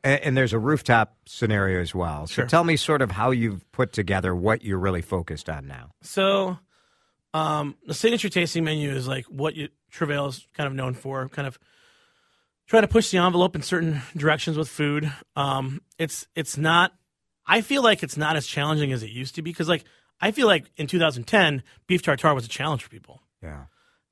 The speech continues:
Speaker 2: I don't think it is anymore.
Speaker 1: No.
Speaker 2: I mean, most people are like, "Ooh, I love beef tart." They seek it out now, you know?
Speaker 1: Yeah.
Speaker 2: So it's things like that where it used to be labeled as a challenging dining experience, but we're just kind of, you know, exploring the fine dining world, and we're trying to,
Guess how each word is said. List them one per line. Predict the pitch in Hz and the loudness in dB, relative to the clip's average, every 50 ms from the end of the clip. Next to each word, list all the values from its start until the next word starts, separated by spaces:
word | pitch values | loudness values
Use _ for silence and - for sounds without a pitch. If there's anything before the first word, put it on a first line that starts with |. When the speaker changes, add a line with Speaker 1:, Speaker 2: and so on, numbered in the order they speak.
| _ _ - | _ _ -2
Speaker 2:
I | 120 175 | 0 2
don't | 202 165 | 2 2
think | 143 139 131 | 2 0 -2
it | 127 | -2
is | 131 123 117 | -4 -4 -6
anymore. | 117 117 117 117 117 127 123 | -6 -8 -8 -10 -8 -2 4
Speaker 1:
No. | 135 139 120 | 6 6 6
Speaker 2:
I | - | 4
mean, | 131 131 | 2 -4
most | 127 135 139 170 196 - | -4 -2 0 0 -2 -2
people | - 151 151 147 135 | -6 -8 -8 -6 -6
are | 127 | -6
like, | 120 127 - | -6 -6 -2
"Ooh, | - 180 | 0 2
I | 190 | 2
love | 214 180 151 185 226 160 | 2 4 4 4 4 2
beef | 117 113 110 - | 0 -8 -12 -10
tart." | - 127 117 - | -10 -10 -8 -4
They | - 175 | -4 -4
seek | 175 - - 220 247 - - | -4 -2 -2 -2 -2 -2 -6
it | 107 - - - | -14 -16 -8 -4
out | 147 151 139 - - - | -4 -4 -4 -4 -10 -16
now, | 123 - - - _ | -20 -20 -20 -20 _
you | - 123 | -18 -18
know? | 120 - - - - | -16 -18 -20 -14 -8
Speaker 1:
Yeah. | - 180 | -2 2
Speaker 2:
So | 170 151 147 139 - - - - - _ _ _ _ | 2 2 2 0 -6 -14 -20 -20 -20 _ _ _ _
it's | - 175 165 - | -2 0 0 2
things | - 214 220 214 175 | 2 4 4 4 4
like | 180 160 143 | 2 2 2
that | 151 160 151 147 151 151 | 2 2 2 2 2 2
where | 147 147 143 143 143 - | 2 2 2 2 0 -2
it | - 139 123 | -6 -8 -4
used | 170 180 165 - - | -4 -4 -4 -4 -6
to | 147 | -8
be | 151 143 131 - _ _ _ _ _ | -8 -8 -8 -10 _ _ _ _ _
labeled | - 147 160 151 151 151 147 131 | -4 -2 0 0 2 0 0 -2
as | 127 123 | -2 -4
a | 123 | -6
challenging | - - 147 135 135 143 139 131 131 127 | -4 -4 -4 -2 -2 -2 -2 -2 -2 -4
dining | 123 123 127 135 139 143 | -4 -4 -4 -6 -6 -8
experience, | 139 - - - 160 160 - | -8 -10 -8 -8 -8 -8 -6
but | - 156 - - | -8 -10 -10 -4
we're | 185 247 | -4 -4
just | 247 262 180 - - _ _ _ _ _ _ _ _ | -2 -2 -4 -6 -10 _ _ _ _ _ _ _ _
kind | _ 185 165 | _ -2 -2
of, | 143 123 143 - _ _ _ | -2 -4 -6 -14 _ _ _
you | 185 | -6
know, | 151 139 | -4 -4
exploring | 143 123 - - - 147 165 175 170 165 156 147 | -4 -6 -8 -10 -2 0 2 4 4 2 2 -2
the | 131 | -2
fine | - 160 156 151 147 | -2 -2 -2 0 0
dining | 147 139 135 131 | -2 -4 -4 -6
world, | 127 131 131 117 120 123 127 - - | -8 -8 -8 -8 -8 -10 -10 -10 -8
and | 135 131 | -8 -6
we're | 135 123 | -6 -8
trying | - - 139 135 135 | -8 -8 -8 -6 -6
to, | 131 123 | -6 -8